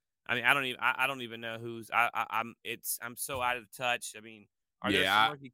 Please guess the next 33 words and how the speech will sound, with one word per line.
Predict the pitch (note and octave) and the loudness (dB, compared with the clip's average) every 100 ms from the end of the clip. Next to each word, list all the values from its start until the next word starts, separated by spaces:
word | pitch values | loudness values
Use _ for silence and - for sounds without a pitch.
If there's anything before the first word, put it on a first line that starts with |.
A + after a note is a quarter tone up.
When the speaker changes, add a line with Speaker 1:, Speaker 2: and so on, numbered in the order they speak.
| D3 | -6
Speaker 1:
quarterbacks | D3 C#3+ | -4 2
Speaker 2:
I | C#3+ | 4
couldn't | D3 C#3+ | 6 4
Speaker 1:
that | |
Speaker 2:
even | C3 A#2+ | 2 0
Speaker 1:
are | A#2+ A2+ | -2 0
Speaker 2:
tell | A2+ | 2
you. | G#2+ G#2 G#2+ _ _ _ _ | 2 -2 -6 _ _ _ _
Speaker 1:
who | F3 F#3 | 2 4
would, | E3 | 4
who | F3 G3 | 4 4
would | F3+ | 4
be | D3+ E3+ | 6 6
up | E3 | 6
for | D#3 | 4
that? | D3+ D#3 | 6 6
But | D3 | 4
I'm | C#3+ E3+ | -6 0
just | D#3+ | 4
saying | F#3 E3+ | 6 8
that's | G3 - | 8 6
an | D3+ | 2
amazing | B2+ C3 D3+ E3 D3 C3 A#2+ A2+ | 4 10 12 12 6 -2 -6 -4
thing | - C#3 C3+ B2 | 4 6 6 0
that | A2 | -4
he, | B2 A#2+ - | -4 -6 -8
that, | A2+ | -8
you | F2 B2 | -4 -2
know, | A2+ | -2
what | A2+ A#2+ | -2 -4
he's | A#2 A2 | -4 4
done. | B2 B2+ A2+ | 6 6 4
So, | G#2+ - A#2 A2+ | 2 6 6 6